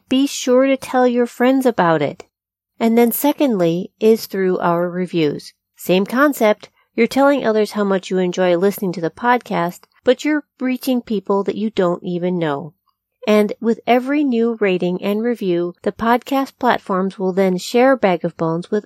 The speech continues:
other possible listeners. So again, if you enjoy Bag of Bones content, please share your views with others by leaving a five-star rating and review that will entice others to give us a try.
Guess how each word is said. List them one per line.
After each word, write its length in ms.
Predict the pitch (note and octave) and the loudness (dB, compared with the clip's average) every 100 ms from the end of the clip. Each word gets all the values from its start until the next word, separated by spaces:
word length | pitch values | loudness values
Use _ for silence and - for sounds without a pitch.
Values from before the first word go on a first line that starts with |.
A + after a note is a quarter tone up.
| - | 0
other 240 | B3 C4 | 0 0
possible 560 | - F3 E3+ E3+ E3 D#3 | 0 -2 -2 -2 -2 0
listeners. 600 | D#3 - C#3+ G2+ - - _ _ _ _ _ | -2 -4 -8 -8 -12 -20 _ _ _ _ _
So 340 | - D3+ G#3+ - | 0 2 4 2
again, 480 | A3 B3 B3 B3 - | 0 2 4 2 -2
if 200 | B3 A#3+ | -2 0
you 200 | A#3+ B3+ | 0 -2
enjoy 520 | B3+ B3 B3+ B3+ C4 C4 | 0 -2 2 4 4 4
Bag 300 | A#3+ A3+ G#3 | 2 2 -2
of 100 | - | -2
Bones 280 | G#3+ G#3+ | 0 -2
content, 600 | - G#3 G3 G#3 G#3+ G3 _ | -4 -4 -4 -2 -2 -2 _
please 360 | - D4 D4 C4+ | 0 4 4 4
share 260 | A#3+ G#3 | 2 2
your 220 | F#3+ F#3+ F3 | 4 2 0
views 360 | F#3 F#3 F#3 | 2 2 2
with 160 | F#3+ - | -2 0
others 320 | F#3 F3+ F#3 | 0 2 0
by 180 | - F#3+ | 2 2
leaving 380 | G3 G3 F#3 F3 | 4 4 4 0
a 40 | |
five-star 640 | F3+ G#3+ G#3+ A#3 - C4+ B3 | 0 2 2 2 0 0 2
rating 380 | G#3+ G#3+ A3 | 2 2 0
and 180 | A#3 A#3+ | 0 0
review 500 | B3+ A3 F3 F3 F3 - | 0 2 2 2 2 0
that 160 | F#3+ | 2
will 100 | F#3+ | 2
entice 580 | - G3 F#3+ A#3 C4 - - | 2 0 0 0 0 0 -2
others 320 | F3+ F#3+ - | -2 -2 -4
to 120 | A#3+ | -6
give 200 | F#3 F3 | -2 0
us 220 | F3+ - | 0 -4
a 40 | A3+ | -8
try. 500 | - D#3+ C#3 D#3 | -4 -2 -2 -8